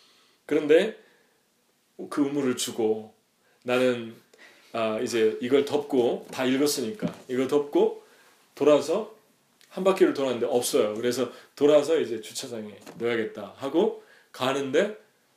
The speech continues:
저쪽에서, 어, 어떤 차가 깜빡깜빡 하는 거예요. 떠날 때 이, 이 브레이크를 밟기 때문에 깜빡이가 들어오잖아요. 라이트가 뒤에,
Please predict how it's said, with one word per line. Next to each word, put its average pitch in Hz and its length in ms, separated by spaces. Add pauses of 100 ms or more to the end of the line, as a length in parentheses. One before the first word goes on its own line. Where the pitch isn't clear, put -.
(400)
저쪽에서, 147 800
어, - 440
어떤 117 260
차가 101 420 (340)
깜빡깜빡 151 560
하는 139 220
거예요. - 240 (320)
떠날 202 300
때 120 280 (580)
이, 117 280 (120)
이 120 260
브레이크를 135 420
밟기 107 320
때문에 107 380 (420)
깜빡이가 151 580
들어오잖아요. 107 520
라이트가 110 480
뒤에, 104 340